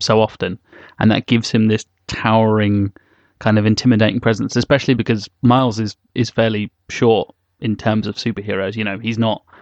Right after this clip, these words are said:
towering over everybody like the Hulk is, or, or a giant thing like Venom or anything like that. He's quite a small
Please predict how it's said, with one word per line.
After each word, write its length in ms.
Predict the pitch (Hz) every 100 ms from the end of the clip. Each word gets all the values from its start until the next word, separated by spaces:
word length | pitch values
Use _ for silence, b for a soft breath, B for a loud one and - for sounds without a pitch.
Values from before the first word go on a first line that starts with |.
| B B -
towering 340 | - 117 120
over 240 | 120 110 113
everybody 260 | 110 202
like 160 | 131 -
the 80 | 117
Hulk 320 | 131 120 -
is, 280 | 117 113 113
or, 280 | 107 104 101 B B B
or 320 | - 113 104 - - 123
a 60 |
giant 340 | 113 117 113 113
thing 120 | 113
like 180 | 110 110
Venom 460 | 120 120 123 120
or 40 | 113
anything 260 | 110 -
like 100 | 117
that. 200 | 120 98
He's 200 | 98 123
quite 260 | - 120 110
a 40 | -
small 560 | 123 110 110 107 107